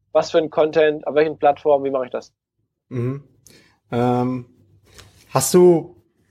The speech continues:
Speaker 2: jetzt für das Jahr zweitausendsechzehn irgend so eine, <laughs> so ein, so ein Quick and Dirty, ähm, Scheme, wie es vielleicht vor zehn, fünfzehn Jahren mal funktioniert hat mit, keine Ahnung, Free S M S,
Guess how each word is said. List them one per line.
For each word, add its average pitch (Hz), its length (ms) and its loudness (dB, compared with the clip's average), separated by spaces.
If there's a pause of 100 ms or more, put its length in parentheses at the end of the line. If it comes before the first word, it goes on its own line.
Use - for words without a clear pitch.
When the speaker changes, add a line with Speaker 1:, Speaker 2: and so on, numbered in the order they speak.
(100)
Speaker 2:
jetzt - 400 -6
für 143 120 -6
das 131 180 0
Jahr 139 240 4
zweitausendsechzehn 143 680 -2
irgend 143 260 -2
so 147 80 2
eine, 143 380 0 (280)
<laughs> 135 260 -6
so 135 220 0
ein, 131 200 -2
so 131 80 0
ein 123 220 -4
Quick - 240 -2
and 147 120 2
Dirty, 160 440 0
ähm, 151 540 -6
Scheme, 175 580 0
wie 147 80 -2
es 143 120 -2
vielleicht 143 300 2
vor 143 200 2
zehn, 165 220 -2
fünfzehn 160 320 -4
Jahren 151 160 2
mal 147 140 -4
funktioniert 151 420 -2
hat 147 240 -2
mit, 143 260 0 (220)
keine 139 140 -6
Ahnung, 139 240 -6
Free 151 360 -4
S 143 220 -10
M 151 80 -8
S, - 340 -4